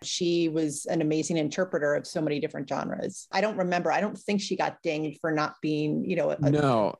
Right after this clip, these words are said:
Speaker 2: and, and that's,
Speaker 1: songwriter.
Speaker 2: that's true. And what I think Linda has and what Whitney has are incredible voices. So I think there is
Speaker 1: That's
Speaker 2: some
Speaker 1: fair.
Speaker 2: combination of, okay, well, they don't have songwriting skill. That really doesn't matter in the grand scheme of things. But then you look at this, like,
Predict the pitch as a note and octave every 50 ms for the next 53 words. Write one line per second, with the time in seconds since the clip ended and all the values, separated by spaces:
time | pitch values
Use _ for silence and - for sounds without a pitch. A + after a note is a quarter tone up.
0 | _ _ C#3+ C#3+ D3+ - D#3+ D3 D3+ E3 E3 - - - - E3+ E3 E3 - -
1 | - - A#3 A3+ G3+ F3 D#3+ C#3 B2+ - - C3 C3+ C#3 C#3 C#3 C3+ D3 C#3 C#3
2 | C#3 - - D#3+ C3+ B2+ C3 D#3 E3 F3 D#3 B2+ A#2+ B2+ B2 A#2+ A#2 A#2 A#2 A2+
3 | A#2 A#2 A#2 A2+ A2+ - B2+ B2+ D#3+ F3+ E3 D3+ C3+ A#2+ G#2 A2+ A2+ A2 G#2+ G#2
4 | G2+ G2 G2 G2 - - - _ - A2 G#2+ G#2 G2+ G2 D#2 G#2 A2+ G2+ - -
5 | - C3 A#2 A2+ G2+ G2+ G2 F#2+ A2+ A#2+ G#2 G2 F2+ - - D2+ C#2+ - - -
6 | - - C3+ B2+ G#2 B2+ C3+ - D#3+ D3+ C3+ - D3 C#3+ C#3 C3+ - C3+ C3 -
7 | D#3+ - - D#3+ D#3+ D#3 D3+ C#3 C3+ C#3 - _ _ _ _ - - D#3 D#3 D3+
8 | D3 D3 C#3 C#3 C#3 C#3+ C#3 - - C#3 B2+ - A#2+ A#2 - G#3+ A3+ A3 - D#3+
9 | C#3 C3 C#3+ D3 F#3+ G#3 G#3+ F#3 F#3+ E3+ D#3 - E3 E3 D#3 D#3+ D#3 D3 C#3 C3
10 | - - D3 C3 - - _ - C#4+ D#4 D#4 C#4+ B3 G3+ D#3+ F3+ D#3+ E3 C#3+ C3+
11 | C3 C#3 C#3 C#3 C3 B2+ A#2+ B2 - C3+ B2+ B2+ A2+ B2+ B2 A#2 A#2 A#2+ - -
12 | G#3+ G3+ E3+ C#3 - C3 B2+ A#2+ A#2 A2+ A#2+ C3 A#2+ C#3+ D3 C#3+ C#3 C3+ C#3 C3
13 | B2+ C3+ B2+ - - B2 A#2+ - - A#2+ - - - A#2 A2+ G#2+ -